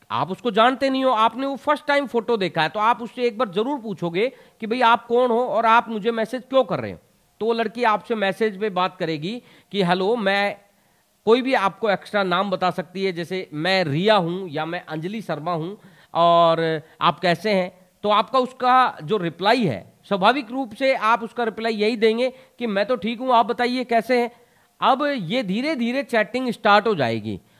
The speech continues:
और ये चैटिंग धीरे धीरे चलती हुई आपको Telegram के एक ग्रुप में आपको ज्वाइन कराने के लिए ऑफर कर देगी कि आप एक काम कीजिए कि ये WhatsApp है और WhatsApp की पॉलिसियाँ हैं,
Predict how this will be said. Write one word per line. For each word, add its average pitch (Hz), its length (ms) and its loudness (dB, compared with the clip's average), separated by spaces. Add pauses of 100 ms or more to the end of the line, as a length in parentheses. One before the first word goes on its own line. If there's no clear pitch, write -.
और 240 140 2
ये 285 180 0
चैटिंग 269 520 -4
धीरे 202 260 -2
धीरे 226 260 -4
चलती 233 360 -6
हुई 233 460 -4 (300)
आपको 247 540 4 (160)
Telegram 240 760 0
के 247 180 2
एक 208 160 -2
ग्रुप 214 440 -4
में 254 140 -2
आपको 226 380 0
ज्वाइन 196 320 -2
कराने 180 320 -2
के 170 100 -6
लिए 190 160 -4
ऑफर 196 320 -2
कर 139 160 -6
देगी 110 300 -8
कि 151 100 -6
आप 185 280 0
एक 185 140 -6
काम 190 220 -2
कीजिए 156 420 -6 (360)
कि 226 80 -6
ये 240 220 0
WhatsApp 202 520 -2
है 262 80 0
और 262 160 -2
WhatsApp 202 360 -4
की 233 80 -12
पॉलिसियाँ 208 600 -4
हैं, 87 160 -12